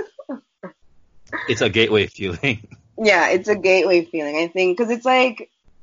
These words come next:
Speaker 1: at least for me, I, I, whenever I get jealous over my friends, like, you know, like, maybe, like, doing stuff without me or whatever, and it's just like, "Oh, like, I think that I probably should hang out with my friends then." Like, you know what I mean? Like,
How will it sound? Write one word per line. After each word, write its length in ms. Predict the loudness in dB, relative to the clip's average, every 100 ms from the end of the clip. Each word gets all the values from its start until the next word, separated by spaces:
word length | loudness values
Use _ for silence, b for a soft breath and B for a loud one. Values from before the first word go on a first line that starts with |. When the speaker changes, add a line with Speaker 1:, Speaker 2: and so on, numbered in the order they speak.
| -8 -2
Speaker 1:
at 160 | -2
least 240 | -2 -6 -4
for 100 | -4
me, 600 | -2 -4 -6 -6 -10 -16 _ _ 0
I, 340 | 2 2 0 -2 2
I, 520 | 4 4 2 0 -8 _ _ _ _ -4
whenever 360 | 2 4 6 4
I 120 | 4
get 260 | 2 -2
jealous 320 | -2 0 0 -2
over 180 | -4
my 200 | -4 -6
friends, 500 | -6 -6 -6 -6 -6
like, 260 | -6 -6 -6 -4
you 120 | 0
know, 200 | 2 2
like, 380 | 2 0 -6 -18 -6
maybe, 300 | -4 -2 -4
like, 240 | -6 -8
doing 240 | -8 -8
stuff 200 | -6 -8
without 320 | -6 -4 -4 -4
me 200 | -6 -4
or 80 | -4
whatever, 400 | -2 -2 -2 -4
and 80 | -6 b b -2
it's 160 | 0
just 160 | 2 0
like, 220 | -2 4
"Oh, 260 | 6 8 8
like, 140 | 6 4
I 120 | 0
think 360 | 0 -2 0
that 160 | 0 0
I 320 | -2 -2 -4 -2
probably 480 | -4 -4 -6 -4
should 140 | -4 -6
hang 180 | -4 -4
out 160 | -4
with 160 | -8 -10
my 120 | -10
friends 360 | -6 -6 -6 -6
then." 280 | -6 -6 0
Like, 200 | 2 4
you 60 | 6
know 120 | 6
what 100 | 6
I 40 |
mean? 260 | 4 2 4
Like, 260 | 2 0